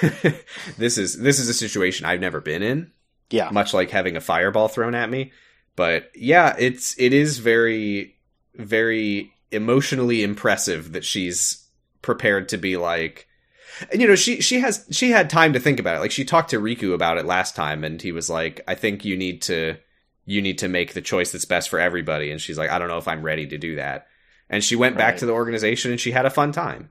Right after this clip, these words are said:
Speaker 1: <laughs>
Speaker 2: Yeah, I guess that might have made it easier, I suppose. Her, her life
Speaker 1: Yeah.
Speaker 2: isn't that great, I, I guess.
Speaker 1: <laughs>
Speaker 2: Um,
Speaker 1: That's true. She, she's like, "I need to do this." Then she, she's like, "Oh, but I," and then she just thinks about Xemnas, Xaldin,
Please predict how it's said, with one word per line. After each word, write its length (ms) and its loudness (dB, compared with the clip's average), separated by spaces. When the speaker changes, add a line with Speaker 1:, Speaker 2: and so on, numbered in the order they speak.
Speaker 1:
<laughs> 0 -
Speaker 2:
Yeah, 100 4
I 40 4
guess 140 2
that 100 6
might 80 8
have 80 6
made 100 4
it 60 -4
easier, 420 -4
I 60 -2
suppose. 540 0
Her, 260 4
her 140 4
life 240 6
Speaker 1:
Yeah. 40 0
Speaker 2:
isn't 220 -2
that 220 4
great, 340 -8
I, 240 -8
I 80 -4
guess. 560 -4
Speaker 1:
<laughs> 240 -20
Speaker 2:
Um, 80 0
Speaker 1:
That's 340 6
true. 300 2
She, 300 2
she's 300 2
like, 260 6
"I 100 4
need 240 0
to 60 -2
do 200 2
this." 180 2
Then 100 4
she, 260 -2
she's 240 -6
like, 160 -4
"Oh, 120 6
but 140 2
I," 100 8
and 160 2
then 80 2
she 160 -2
just 160 -2
thinks 260 0
about 440 0
Xemnas, 920 0
Xaldin, 1000 0